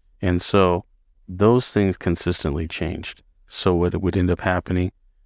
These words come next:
we as a team would have our training on it, and then that policy was in written form. Each one of us signed off on it,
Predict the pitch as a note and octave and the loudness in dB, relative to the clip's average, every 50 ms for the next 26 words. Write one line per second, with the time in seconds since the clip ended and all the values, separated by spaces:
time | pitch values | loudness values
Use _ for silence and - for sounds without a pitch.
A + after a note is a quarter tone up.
0 | _ _ _ _ _ - F#2 F2 F#2 F#2+ G2 G2+ G2 F#2 F2 - - F#2+ F#2 F#2 | _ _ _ _ _ -6 -2 0 2 4 4 2 2 -2 -2 -2 0 0 2 2
1 | F2+ F2 E2+ F2+ E2+ D#2+ D#2+ D#2+ E2+ F2 - - - G#2 G#2+ A2 A2 G#2+ G#2 G#2 | 0 0 0 0 0 0 0 -2 -4 -4 -6 -2 0 0 2 2 2 4 4 4
2 | G#2 G#2 G#2 G2+ - - _ _ _ _ _ _ - F2+ E2+ E2+ E2+ E2+ E2+ F#2 | 2 2 0 -2 -4 -10 _ _ _ _ _ _ -4 0 0 2 2 2 2 2
3 | F#2+ G2+ G2 G2 G2 F#2+ F#2 F#2 F#2+ - - - - F#2+ F#2 F#2+ F#2+ - - - | 2 4 4 4 2 2 0 -2 -4 -6 -6 -2 0 2 2 2 0 0 0 0
4 | F#2 F2 E2+ E2+ D#2+ - F#2+ E2+ D#2+ E2 E2 E2+ F2 F2+ - - F2+ F#2 - - | 0 2 2 0 0 0 0 0 0 0 0 -2 -2 -2 -2 -2 -4 -4 -2 -2
5 | G2+ F2+ F2 F2+ E2+ E2 - _ _ _ _ _ _ _ _ _ _ _ _ - | 0 0 2 0 0 -4 -6 _ _ _ _ _ _ _ _ _ _ _ _ -2
6 | G#2+ G2+ - - - F#3 E3+ - E2 E2 E2 - - - - - F#2+ G2 G2 A2 | 0 0 0 0 2 2 4 4 4 2 0 0 -2 -4 -2 2 2 2 4 4
7 | G#2 F#2 F2 F2 F2 - F2 F2 F2 F2 E2 E2+ - | 2 2 2 0 0 0 0 2 2 0 -2 -4 -6